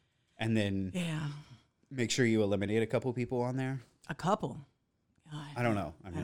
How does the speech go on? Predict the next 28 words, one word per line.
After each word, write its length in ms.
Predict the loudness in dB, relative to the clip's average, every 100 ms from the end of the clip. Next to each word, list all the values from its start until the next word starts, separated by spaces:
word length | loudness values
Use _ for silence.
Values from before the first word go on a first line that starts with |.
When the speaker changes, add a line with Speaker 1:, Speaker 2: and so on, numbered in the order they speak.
| -6
Speaker 1:
mean 20 |
Speaker 2:
know. 180 | -8 -14 _ -14
I, 20 | -14 -14 -20
yeah, 100 | -20 -20 _ _
my, 80 | -20 -20 _ _
my 80 | -20 -16
poor 100 | -14
father. 480 | -12 -12 -10 -6 -6 -8 -14 -16 -16 -18 4
Um, 540 | 6 8 6 2 -4 -8 _ _ _ _ _ _ _
you 60 | 2
know, 40 |
th-, 100 | 4 6
I'm 80 |
a 40 | 6
good 160 | 6
person. 480 | 4 4 4 4 4
I 100 | 4
don't 140 | 4 6
hurt 200 | 4 8
anybody. 580 | 6 6 0 -2 -8 -12 _ -6
I 40 |
mean 240 | -2 -2 -4 -8
<laughs> 80 | -2
Speaker 1:
Except 240 | 2 4
for 80 | 6
yourself. 560 | 4 4 4 4 0 -8
<laughs> 60 | -14 -20 -20 -10 -8 4
Speaker 2:
Well, 260 | 8 8